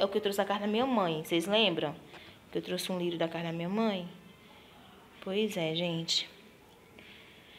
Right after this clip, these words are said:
Minha gente, aqui tá uma bagunça, vocês não têm noção. Ai, ai, eu vou arrumando aos poucos. Ó, aqui também deixei, aqui eu vou deixar as pendentes de sol. Olha aqui, ó.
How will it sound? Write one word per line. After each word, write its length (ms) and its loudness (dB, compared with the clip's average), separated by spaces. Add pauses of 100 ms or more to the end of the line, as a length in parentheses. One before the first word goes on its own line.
(200)
Minha 160 2
gente, 640 4
aqui 160 -4
tá 140 -2
uma 80 -2
bagunça, 680 -2
vocês 220 -6
não 60 -12
têm 140 0
noção. 800 2 (1080)
Ai, 360 8
ai, 320 4
eu 20 4
vou 120 2
arrumando 340 6
aos 220 6
poucos. 800 4 (680)
Ó, 80 8
aqui 240 6
também 300 4
deixei, 500 6
aqui 240 0
eu 60 6
vou 100 4
deixar 540 6
as 200 0
pendentes 640 6
de 120 2
sol. 500 4 (720)
Olha 160 0
aqui, 220 -4
ó. 80 -2